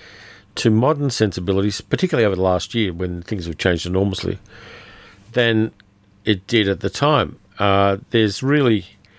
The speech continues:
uh, yeah, she, she's kind of her own motor in the sense that she suddenly, she goes from being a stripper to burlesque at a carnival. And the interesting thing is we get a bit of carnival footage there right at the start,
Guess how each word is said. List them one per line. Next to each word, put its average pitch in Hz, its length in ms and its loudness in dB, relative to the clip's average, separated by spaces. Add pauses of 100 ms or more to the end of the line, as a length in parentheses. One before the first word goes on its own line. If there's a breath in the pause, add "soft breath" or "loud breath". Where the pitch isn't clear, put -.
(520 soft breath)
uh, 101 300 0
yeah, 180 180 2
she, - 280 -4
she's 151 200 0
kind 185 220 0
of 107 400 -2
her 110 180 4
own 104 340 2
motor 107 360 2
in 92 60 -2
the 82 100 -4
sense 95 280 -2
that 95 180 0
she 95 260 -4 (360 loud breath)
suddenly, 110 480 0
she 104 240 0 (180)
goes 107 220 0
from 101 180 -2
being 92 160 0
a 90 40 -4
stripper 107 380 0
to 95 60 0
burlesque 98 680 0 (100)
at 101 300 0
a 95 60 -4
carnival. 101 500 0 (320 loud breath)
And 120 160 2
the 139 60 4
interesting 143 340 -2
thing 104 140 0
is 92 120 -2
we 95 80 -6
get 143 160 0
a 143 40 0
bit 120 140 0
of 95 120 0
carnival 110 480 0
footage 85 460 -8
there 87 180 0
right 87 220 2
at 80 100 -6
the 87 80 -2
start, 95 440 -2